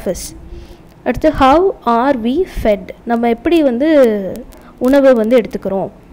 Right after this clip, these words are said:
Fed அப்படின்னா உணவு எடுத்துக்கிறது. "We are fed by peaceful harvest." நம்ம வந்து ஒரு பீஸ்ஃபுல்னா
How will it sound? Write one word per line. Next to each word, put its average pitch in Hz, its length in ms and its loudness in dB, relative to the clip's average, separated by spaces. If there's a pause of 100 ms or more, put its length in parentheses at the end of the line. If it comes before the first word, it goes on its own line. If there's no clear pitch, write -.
(400)
Fed 240 280 2
அப்படின்னா 220 540 0
உணவு 247 340 0
எடுத்துக்கிறது. 180 480 -6 (480)
"We 285 260 2
are 247 180 4 (160)
fed 254 260 0
by 262 300 2 (180)
peaceful 302 640 0 (120)
harvest." 202 600 -4 (600)
நம்ம 240 220 0
வந்து 294 300 0
ஒரு 220 520 0 (440)
பீஸ்ஃபுல்னா 277 540 0